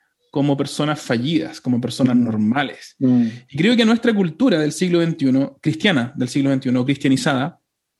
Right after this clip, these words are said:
Speaker 1: estamos acostumbrados a pensar que ser cristiano significa ser una persona, em, políticamente correcta, que se viste bien, que habla bien, que no dice garabatos, que, y, y, y está bien, por supuesto, pero, pero pensamos en un pack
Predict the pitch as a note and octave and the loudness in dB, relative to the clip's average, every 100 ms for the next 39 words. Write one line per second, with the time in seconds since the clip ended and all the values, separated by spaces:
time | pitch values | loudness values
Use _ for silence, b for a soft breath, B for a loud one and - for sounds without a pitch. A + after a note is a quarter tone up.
0 | _ _ - B B B - - F3 F#3 | _ _ -20 B B B -6 0 2 2
1 | F3 D#3+ D3+ E3+ F3+ F3 E3 E3+ E3+ E3+ | 2 0 2 2 0 0 0 -2 -4 -4
2 | E3 D#3+ D#3 D#3+ E3+ D3+ C3+ D#3 D3 D#3+ | -4 -4 -2 -4 -2 -4 -2 -2 -2 -2
3 | D#3+ D3+ C3+ - D#3 D#3 D#3+ - - C3+ | -2 -2 -2 -2 0 0 -2 -8 -4 -2
4 | C3 B2+ B2 A#2 A2+ - _ b b _ | 0 0 -2 -2 -6 -10 _ b b _
5 | C#3 C#3+ E3 D3+ C3+ C3 A#2+ A2+ D3 D#3+ | 0 2 0 2 2 2 0 0 0 0
6 | D#3+ - D3 C#3+ C#3 b b b _ - | -2 -4 -2 0 -4 b b b _ -4
7 | B2 A#2 - A2+ B2 A2+ A2 C#3 D#3 D#3 | -2 0 -2 -2 -2 -4 0 2 2 2
8 | D3 C#3 A2+ A2 G#2 A#2 D3 D#3+ B2+ A2 | 0 -2 -2 -2 -2 0 2 2 0 -2
9 | A2+ - A2 A2 A#2+ D3+ D3+ D3+ C3+ - | -2 -4 -4 -4 -2 0 0 -2 -6 -8
10 | B2 B B - C3+ C#3 - D3+ - C#3+ | -10 B B -6 -4 -6 -6 -8 -6 -4
11 | E3+ A#3 E3 C3 C3 C#3 E3 F3+ C#3+ C3+ | -2 2 2 2 0 -2 -2 -2 0 -2
12 | - - D3+ D#3+ D3+ - G3 A#3 G3+ F3+ | -2 -4 -2 0 -2 0 0 2 0 0
13 | D#3 F3+ G#3+ - | -2 -4 -6 -12